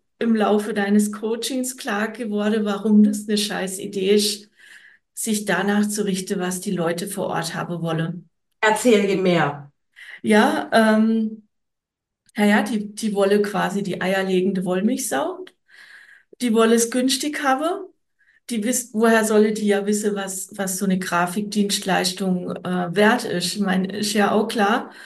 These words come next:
Speaker 1: Und ich bin hier in einer Region, wo halt auch brotlose Kunst, kreative Jobs, das sind alles so Pille-Palle-Jobs.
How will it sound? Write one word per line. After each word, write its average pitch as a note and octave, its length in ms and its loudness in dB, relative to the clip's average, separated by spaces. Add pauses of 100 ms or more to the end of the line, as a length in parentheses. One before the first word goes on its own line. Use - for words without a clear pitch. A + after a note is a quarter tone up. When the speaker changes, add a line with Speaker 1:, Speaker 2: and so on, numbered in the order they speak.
(420)
Speaker 1:
Und A3 120 4
ich G#3+ 200 0
bin A#3+ 140 0
hier A#3+ 300 2
in G#3+ 160 4
einer G#3 140 4
Region, G#3 500 2
wo G#3+ 160 0
halt F#3+ 200 -2
auch G3+ 400 0 (840)
brotlose F#3+ 640 0
Kunst, B3+ 640 -4 (580)
kreative G#3 680 -2
Jobs, A3+ 440 -4
das G3+ 220 -8
sind G#3 200 -2
alles G#3+ 320 -2
so G#3 120 -6
Pille-Palle-Jobs. A#3 1080 -2